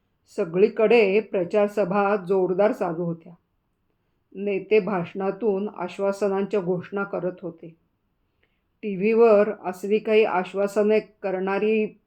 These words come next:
भाषणं असली की काम करताना सुद्धा पार्वतीचे कान टवकारले जायचे. आपल्या भागात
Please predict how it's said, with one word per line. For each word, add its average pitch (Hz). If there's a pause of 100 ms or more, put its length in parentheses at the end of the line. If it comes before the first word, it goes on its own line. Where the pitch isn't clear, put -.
भाषणं 175
असली 208 (540)
की 214
काम 208
करताना 220
सुद्धा 208
पार्वतीचे 196
कान 190
टवकारले 185
जायचे. 165 (920)
आपल्या 196
भागात 196